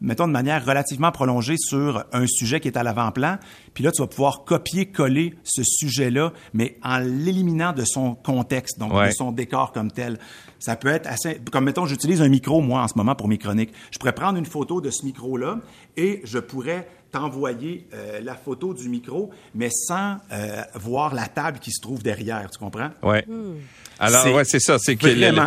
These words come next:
Speaker 2: le,
Speaker 1: efficace.
Speaker 2: c'est ça, le personnage se détache, si on veut. Si vous faites sur une photo d'une personne, là, il va y avoir une espèce de contour qui se crée, là. Ouais.
Speaker 1: C'est en plein ça. D'ailleurs, euh, je viens de t'envoyer, euh, ce que j'ai fait en quelques secondes, tout en vous parlant.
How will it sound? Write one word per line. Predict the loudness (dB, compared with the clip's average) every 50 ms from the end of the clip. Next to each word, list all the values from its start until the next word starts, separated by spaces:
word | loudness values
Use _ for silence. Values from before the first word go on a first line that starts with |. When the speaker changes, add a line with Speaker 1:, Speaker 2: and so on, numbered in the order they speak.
| 2 -2
Speaker 2:
le, | 0 2 2
Speaker 1:
efficace. | 2 2 0 -4 0 0
Speaker 2:
c'est | 2 2
ça, | 4 4 4
le | 4 4
personnage | 2 0 2 2 2 2 2 2 2
se | 2
détache, | 0 2 4 4 4 4 6 4 4 4 4 2 0 0
si | 2 4
on | 4 4 4
veut. | 4 4 2
Si | 2 2 2
vous | 2 2
faites | 2 2 0 2
sur | 2 2 4
une | 4 2
photo | 0 -2 2 2 2 4 4 4 6 6 4 2 0 -10 -18 -16 -2
d'une | 2 2 2 2 4
personne, | 2 2 2 2 2 2 4 4 4 4 4
là, | 4 6 4
il | 4 4
va | 4 6
y | 6
avoir | 6 6 4 4
une | 4 2
espèce | 2 2 2 2
de | 2 0
contour | 2 4 4 4 4 4 4 4 4 2
qui | 0 -4 -4
se | -4 -2
crée, | -4 0 2 2 2 2
là. | 0 -2 -6 -8 -12 _ _
Ouais. | -2 -2 -2 -2 -2 -8 _
Speaker 1:
C'est | -8 -6 -4
en | -4 -4
plein | -2 0 2 2 2
ça. | 2 0 -2 -2 -4 -8 -14 -4
D'ailleurs, | 0 2 4 4 4 4 2 2
euh, | 2 0
je | 2
viens | 2 0 0
de | 2
t'envoyer, | 0 0 0 0 0 -2 0 0 0 0 0
euh, | 0 -2 -2 -4 -6 -8 -10 -16 -20 -20 -12
ce | -12 -8
que | -4 -2 -2
j'ai | 0 -2 -2
fait | -2 -4 -2 -2
en | -6
quelques | -2 -2 -2 -2 0 0 -2
secondes, | -2 -2 -4 -4 -2 -4 -4
tout | -6 -6 -4
en | -4 -4
vous | -4 -4
parlant. | -6 -6 -6 -6 -4 -6 -6 -6